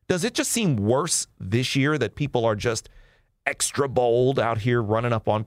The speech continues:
people's property and just snatching deliveries? 'Cause this just seems like, I mean, it's always been there, but they used to try to be sneaky about it. Now they just run right up and grab it as if, as if it's just the thing to do.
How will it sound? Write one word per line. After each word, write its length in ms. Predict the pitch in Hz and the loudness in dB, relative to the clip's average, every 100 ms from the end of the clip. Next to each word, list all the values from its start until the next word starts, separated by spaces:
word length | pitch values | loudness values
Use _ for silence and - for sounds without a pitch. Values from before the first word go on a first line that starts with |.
| - | -4
people's 300 | 127 110 110 | -4 -4 -4
property 480 | - 113 107 123 117 | -2 -2 -2 0 0
and 100 | 107 | 0
just 280 | 110 - - _ | -2 -6 -10 _
snatching 840 | - - 117 117 117 - 113 110 107 _ _ | -12 -8 -2 -2 -2 -2 -2 -2 -6 _ _
deliveries? 520 | - 101 95 117 120 - | -2 0 0 0 -2 0
'Cause 240 | 120 104 - _ _ | -2 -4 -12 _ _
this 180 | 135 165 | -4 -2
just 240 | - 185 | -2 -2
seems 300 | - 151 143 | -2 -2 0
like, 300 | 131 117 110 - _ _ | 0 0 -2 -8 _ _
I 40 | 160 | -4
mean, 120 | 165 | -2
it's 140 | 143 | -2
always 320 | - 151 160 | 0 0 0
been 220 | 131 147 147 | 0 -2 0
there, 200 | 143 139 | -2 -2
but 160 | - | -4
they 60 | 139 | -2
used 200 | 139 151 | -2 -4
to 60 | |
try 140 | - 131 | -4 -4
to 60 | |
be 80 | 120 | -4
sneaky 360 | 101 139 135 135 | -4 -4 -2 -2
about 260 | 120 120 | -2 -2
it. 120 | 117 113 | -2 -2
Now 200 | 117 120 | -2 -2
they 60 | |
just 180 | 113 107 | -2 -2
run 240 | 98 117 | 0 0
right 200 | 113 113 | 0 0
up 120 | 110 104 | 0 -2
and 120 | 95 | -2
grab 280 | 98 104 92 | -2 -2 -2
it 100 | 87 | -4
as 160 | 80 | -2
if, 300 | 92 82 - _ - | -4 -4 -10 _ -6
as 340 | 113 110 95 | -4 -2 -2
if 140 | 101 | -2
it's 120 | 104 - | -2 -4
just 140 | 98 | -6
the 100 | 98 | -4
thing 200 | 107 92 | -4 -2
to 80 | 85 | -2
do. 240 | 80 - | -4 -6